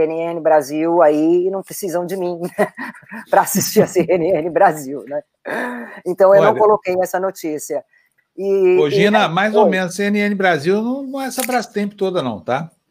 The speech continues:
Speaker 2: Pode ficar à vontade com, <laughs> com
Speaker 1: Não.
Speaker 2: relação à C N N.
Speaker 1: Não, mas é, é, mas eles têm, eles têm um contrato, inclusive, com a Cristiane Am-, Amanpour. É, é uma excelente jornalista, a Cristiane Amanpour, mas eu, eu, tá? Opinião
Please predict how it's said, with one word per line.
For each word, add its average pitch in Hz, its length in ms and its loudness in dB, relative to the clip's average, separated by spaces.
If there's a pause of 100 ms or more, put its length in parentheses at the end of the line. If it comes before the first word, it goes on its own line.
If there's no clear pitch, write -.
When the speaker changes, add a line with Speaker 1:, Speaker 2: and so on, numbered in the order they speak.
(580)
Speaker 2:
Pode 127 180 -8
ficar 165 160 0
à 180 60 0
vontade 147 440 -2
com, 131 80 -14
<laughs> - 1160 -6
com 165 60 -4
Speaker 1:
Não. - 20 2
Speaker 2:
relação 156 420 2
à 139 180 -2
C 135 200 -10
N 123 100 -6
N. 98 240 -12 (380)
Speaker 1:
Não, 254 220 6
mas 214 240 2
é, 220 300 2
é, 180 100 4
mas 196 220 -2
eles 269 180 -4
têm, 220 320 -4
eles 202 160 -6
têm 247 160 -6
um 240 40 -12
contrato, 170 460 -2
inclusive, 160 520 -8
com 196 120 0
a 180 460 6
Cristiane 156 380 -6
Am-, 160 320 -10
Amanpour. 160 680 -10
É, 285 320 0
é 294 60 4
uma 339 100 0
excelente 339 400 -4
jornalista, 214 720 0
a 151 40 -2
Cristiane 147 360 -10
Amanpour, 143 460 -10
mas 185 240 0
eu, 311 260 4 (380)
eu, 233 320 6 (520)
tá? 196 280 4 (260)
Opinião 202 560 -2